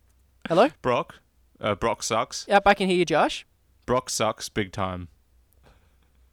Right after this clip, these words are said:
Speaker 1: He just keeps saying Brock sucks.
Speaker 2: Brock sucks big time, and he can't hear me now. And, uh, this is really funny.
Speaker 1: What was that, Josh?
Speaker 2: Brock sucks.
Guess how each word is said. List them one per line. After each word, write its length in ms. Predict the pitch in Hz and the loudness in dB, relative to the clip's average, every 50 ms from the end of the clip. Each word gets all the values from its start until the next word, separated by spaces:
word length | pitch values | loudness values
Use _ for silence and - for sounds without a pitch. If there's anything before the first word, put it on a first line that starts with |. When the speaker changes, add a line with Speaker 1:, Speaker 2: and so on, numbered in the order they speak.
| _ _ _ _ _ _ _ _ | _ _ _ _ _ _ _ _
Speaker 1:
He 120 | - 214 220 | -8 -4 -4
just 160 | 254 247 - | -4 -2 -2
keeps 180 | - 339 208 | -2 -2 0
saying 180 | - 220 175 156 | 0 0 0 0
Brock 220 | 143 - 135 - - | 0 -2 -2 -2 -2
sucks. 500 | - - 127 113 - - - - - - - _ _ _ _ - - - _ - | -6 -6 -6 -6 -8 -12 -16 -18 -18 -18 -20 _ _ _ _ -20 -20 -20 _ -4
Speaker 2:
Brock 240 | - 127 127 - - | -2 -2 -2 -2 -4
sucks 340 | - - 143 135 135 - - | -2 0 0 0 -2 -4 -8
big 260 | - - 127 117 110 | -6 -6 -6 -6 -6
time, 340 | - - 117 107 107 107 107 | -4 -4 -2 0 -2 -2 -2
and 100 | 107 101 | -2 -2
he 180 | 101 101 98 104 | -2 -4 -4 -4
can't 280 | - 139 123 123 120 | -2 0 0 0 0
hear 180 | 117 120 110 107 | 0 0 -2 -2
me 120 | 107 107 107 | -2 -4 -4
now. 360 | 107 101 98 98 98 98 101 _ _ - - - - - - - - | -2 -2 -2 -4 -6 -8 -12 _ _ -20 -20 -20 -20 -20 -18 -8 -6
And, 280 | 95 95 92 92 87 | -4 -2 -2 -2 -2
uh, 300 | 95 92 90 90 90 92 | 0 0 0 0 0 -2
this 280 | 92 95 101 98 - - | -2 -2 -4 -4 -6 -8
is 100 | 101 98 | -8 -6
really 200 | 104 107 101 101 | -4 -4 -4 -4
funny. 400 | - - 104 92 90 90 92 92 - _ _ _ _ _ _ _ _ _ _ | -6 -8 -8 -8 -8 -10 -14 -16 -18 _ _ _ _ _ _ _ _ _ _
Speaker 1:
What 160 | - 175 180 190 | -2 0 2 2
was 100 | 190 196 | 4 4
that, 120 | 214 190 | 2 4
Josh? 420 | 185 208 233 359 370 - - - - _ _ _ _ _ _ _ _ _ _ _ _ - | 4 4 4 2 0 -2 -8 -14 -16 _ _ _ _ _ _ _ _ _ _ _ _ -4
Speaker 2:
Brock 260 | - 123 117 - - | -4 -2 -2 -2 -2
sucks. 640 | - - - 127 123 143 - - - - - - | -2 0 0 0 0 -2 -4 -6 -6 -6 -6 -8